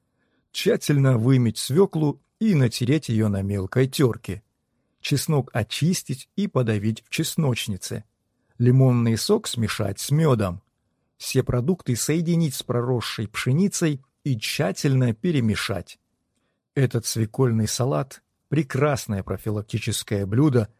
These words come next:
от онкологических заболеваний, увеличивает количество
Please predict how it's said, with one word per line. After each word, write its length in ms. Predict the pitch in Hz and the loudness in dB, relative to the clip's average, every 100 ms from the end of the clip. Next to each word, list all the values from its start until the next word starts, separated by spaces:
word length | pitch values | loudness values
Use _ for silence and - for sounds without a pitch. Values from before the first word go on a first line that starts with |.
| _ _ | _ _
от 200 | 131 127 | -6 -4
онкологических 920 | - 120 107 117 113 117 - 107 - 101 | -2 -2 -2 -4 -2 -2 -4 -6 -6 -6
заболеваний, 840 | 104 95 98 95 113 143 113 95 _ _ _ _ - | -4 -4 -4 -2 0 0 0 -2 _ _ _ _ 0
увеличивает 800 | 143 139 139 139 - 117 110 - | 2 4 2 2 0 2 0 -2
количество 840 | 113 113 131 135 117 - 107 104 | -2 -2 0 0 -2 -2 -2 -2